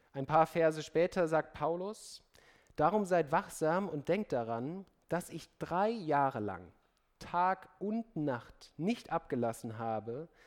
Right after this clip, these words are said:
einen jeden unter Tränen zu ermahnen." Gott vertraut uns da etwas an,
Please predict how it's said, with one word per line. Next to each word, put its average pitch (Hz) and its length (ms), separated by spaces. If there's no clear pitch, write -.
einen 131 240
jeden 208 720
unter 123 320
Tränen 131 640
zu - 240
ermahnen." 101 640
Gott 143 260
vertraut 151 460
uns 143 160
da 135 80
etwas 120 360
an, 90 280